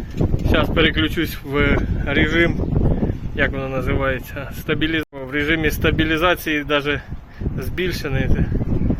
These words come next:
Багатьом нравиться краєвид з балкона. Такое, не на море,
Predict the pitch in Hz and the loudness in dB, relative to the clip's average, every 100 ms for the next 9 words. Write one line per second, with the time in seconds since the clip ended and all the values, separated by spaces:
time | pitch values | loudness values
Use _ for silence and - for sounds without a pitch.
0 | - - - - - 160 180 180 190 208 | 0 0 0 -2 -2 -2 2 2 4 4
1 | 185 185 175 - 165 - 175 175 170 156 | 4 4 2 2 0 2 4 4 2 0
2 | 135 160 151 160 143 131 120 - - - | 0 0 0 -2 -2 -2 -6 -12 -14 -14
3 | - - - - - - - - - - | -18 -20 -20 -18 -18 -18 -18 -18 -18 -20
4 | - - - - - - - - - 220 | -18 -16 -14 -14 -14 -12 -12 -10 -4 -2
5 | - 185 185 151 143 170 180 180 185 208 | -2 -2 -2 -2 -2 0 2 2 2 4
6 | 165 135 | 2 0